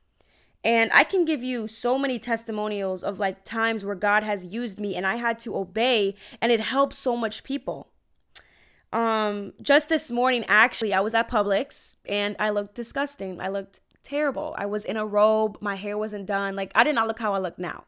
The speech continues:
basically. And I saw someone in Publix and God put them on my heart and basically told me that the person that I saw was going through something. They were having a hard day and they needed someone to talk to.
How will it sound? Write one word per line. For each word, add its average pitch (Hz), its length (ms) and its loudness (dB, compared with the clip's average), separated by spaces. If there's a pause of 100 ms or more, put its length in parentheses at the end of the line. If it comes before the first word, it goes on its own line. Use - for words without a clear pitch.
basically. - 480 -6 (800)
And 202 380 0
I 208 140 6
saw 254 320 6
someone 294 340 2
in 285 140 0
Publix 208 720 -2
and 190 320 -4
God 190 280 0
put 247 140 -6
them 240 100 -2
on 240 60 -2
my 247 140 2
heart 202 280 -4
and 196 100 -6
basically 202 340 -6
told 208 200 -8
me 196 60 -4
that 190 120 -6
the 190 60 -10
person 196 360 -6
that 202 100 -4
I 226 80 -2
saw 190 480 0 (500)
was 233 220 -2
going 226 400 2
through 214 200 -4
something. 208 280 -4
They 196 80 -2
were 202 60 -2
having 208 200 -4
a 214 80 -6
hard 208 240 -4
day 202 160 -2
and 196 100 -4
they 190 60 -4
needed 196 240 -6
someone 196 220 -8
to 202 60 -6
talk 330 280 0
to. - 220 -8